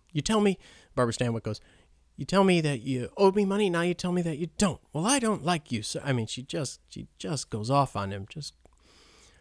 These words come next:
um, gives him a suntan, <laughs> you know.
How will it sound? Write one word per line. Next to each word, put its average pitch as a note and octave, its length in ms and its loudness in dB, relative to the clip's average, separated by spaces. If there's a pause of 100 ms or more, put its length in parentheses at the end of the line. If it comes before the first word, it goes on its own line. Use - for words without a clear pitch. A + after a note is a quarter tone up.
(160)
um, F#2+ 400 -6 (120)
gives D3+ 220 -2
him G2+ 100 -4
a F2 60 -8
suntan, - 720 -2
<laughs> - 280 -6
you - 80 -6
know. - 60 -14